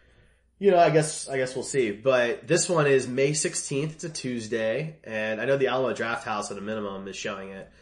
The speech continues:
Um, we can't, I mean, I'm not gonna be able to make it. Um, normally, of course, Tuesday nights are, are the podcast, but actually that Tuesday night, um,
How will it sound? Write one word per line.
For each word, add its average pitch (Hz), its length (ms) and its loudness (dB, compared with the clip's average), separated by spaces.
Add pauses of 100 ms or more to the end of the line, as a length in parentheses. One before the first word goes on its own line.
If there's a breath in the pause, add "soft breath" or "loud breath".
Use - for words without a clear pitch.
(380 soft breath)
Um, 95 640 -10
we 131 120 -6
can't, 123 400 -4 (240)
I - 40 -10
mean, 113 80 -8
I'm 127 140 -2
not 107 160 -4
gonna 101 140 -8
be 110 100 -6
able 101 160 -2
to 101 60 -8
make 101 260 -6
it. 104 300 -8 (160)
Um, 98 520 -8 (140)
normally, 151 340 4
of 139 100 -2
course, 139 320 0
Tuesday 135 280 -2
nights 120 260 -2
are, 104 320 -2
are 107 120 -8
the 101 80 -12
podcast, 131 600 0 (360 loud breath)
but 127 80 2
actually 139 340 4
that 135 400 0
Tuesday 120 440 -2
night, 107 360 -6 (280 loud breath)
um, 107 600 -2